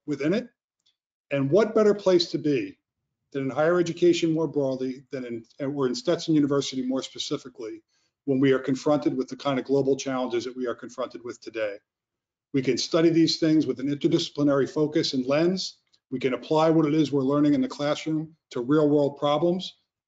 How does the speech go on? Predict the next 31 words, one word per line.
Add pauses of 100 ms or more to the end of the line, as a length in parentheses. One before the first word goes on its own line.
(140)
That
to
me
is
profoundly
exciting (340)
and
makes
me (420)
really
reaffirm
for
you (260)
why
it
is
such
an
honor
and
privilege
to
be
serving (360)
as
your
tenth
president (240)
at
Stetson
University.